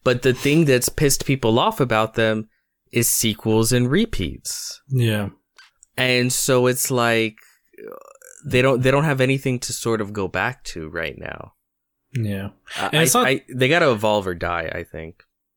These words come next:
Speaker 2: Mm-hmm. I mean, to
Speaker 1: They're
Speaker 2: me,
Speaker 1: not
Speaker 2: like,
Speaker 1: gonna
Speaker 2: Wish,
Speaker 1: die, but, yeah.
Speaker 2: <laughs> like, to me, Wish is, like, the lowest of the Disney movies. Like, so, so, like, there's nothing really wrong about their new stuff. They're just not promoting it well. They've been putting it on Disney Plus instead of in theaters and not letting it run its course.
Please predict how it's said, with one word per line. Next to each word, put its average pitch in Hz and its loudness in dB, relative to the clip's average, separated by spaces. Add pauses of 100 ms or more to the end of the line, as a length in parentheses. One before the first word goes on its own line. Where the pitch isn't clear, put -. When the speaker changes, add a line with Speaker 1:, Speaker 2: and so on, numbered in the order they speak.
(500)
Speaker 2:
Mm-hmm. 117 -2
I 156 4
mean, 175 2
to 165 0
Speaker 1:
They're - 4
Speaker 2:
me, 147 2
Speaker 1:
not 165 4
Speaker 2:
like, 143 2
Speaker 1:
gonna 104 2
Speaker 2:
Wish, 87 2
Speaker 1:
die, 82 -6
but, - -6
yeah. 165 4
Speaker 2:
<laughs> 165 -2
like, 165 4
to 165 4
me, 165 4
Wish 151 2
is, 127 0
like, 113 -2
the 117 0
lowest 113 0
of 113 -8
the 110 -4
Disney 123 -2
movies. 110 -4
Like, 120 -2
so, 131 -2
so, - -2
like, 120 0
there's 135 -2
nothing 196 0
really 151 2
wrong 127 -2
about 117 -6
their 110 -4
new 113 -4
stuff. - -4 (720)
They're 113 -2
just 127 0
not - 0
promoting 117 0
it 117 -4
well. 120 4
They've 117 -2
been 107 -2
putting 117 -2
it 104 -4
on 107 -6
Disney 120 -2
Plus 120 -2
instead 117 -4
of 110 -4
in 123 -4
theaters 120 0
and 131 -2
not 127 -2
letting 127 0
it 117 0
run 127 0
its 113 -4
course. 131 0